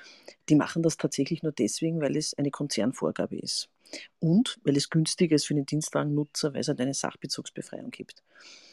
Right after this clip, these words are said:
Und das finde ich immer so erschreckend, denn viele Fuhrparkleiter sagen dann, „Na ja, aber wir haben ja nicht genug Strom und, und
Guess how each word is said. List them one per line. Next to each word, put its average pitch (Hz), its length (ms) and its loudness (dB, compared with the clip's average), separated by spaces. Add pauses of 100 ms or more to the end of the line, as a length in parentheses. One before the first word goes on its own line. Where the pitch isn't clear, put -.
(240)
Und 147 200 -2
das 151 100 -4
finde 165 180 6
ich 160 60 -2
immer 160 100 4
so 160 140 2
erschreckend, 151 480 0
denn 143 140 0
viele - 520 0
Fuhrparkleiter - 640 -2
sagen 139 200 0
dann, 135 160 -6
„Na - 40 -8
ja, - 200 -8
aber - 260 -2
wir 69 120 -4
haben 60 120 -4
ja 73 80 -2
nicht 73 220 -6
genug 151 260 -4
Strom 165 560 -2
und, - 300 -10
und 143 320 -6